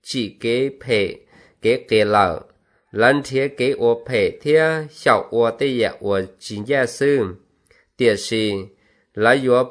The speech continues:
bóng tà cho họ lúc họ và là khâu chúa lự tù kế. Giờ linh đó, là thia trâu chỉ, vì là tê kế hệ kế kìa, thia trâu mò, vì họ và là,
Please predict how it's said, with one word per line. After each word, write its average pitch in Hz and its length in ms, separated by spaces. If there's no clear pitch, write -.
bóng 175 320
tà 98 340
cho 110 180
họ 107 280
lúc 151 320
họ 107 400
và 87 320
là 101 200
khâu 147 240
chúa 147 300
lự 117 260
tù 90 220
kế. 104 380
Giờ 123 180
linh 143 300
đó, 127 400
là 117 160
thia 151 300
trâu 139 380
chỉ, 107 360
vì 104 340
là 110 180
tê 143 220
kế 127 260
hệ 104 200
kế 113 400
kìa, 98 360
thia 156 320
trâu 117 160
mò, 143 480
vì 107 280
họ 110 240
và 87 420
là, 110 380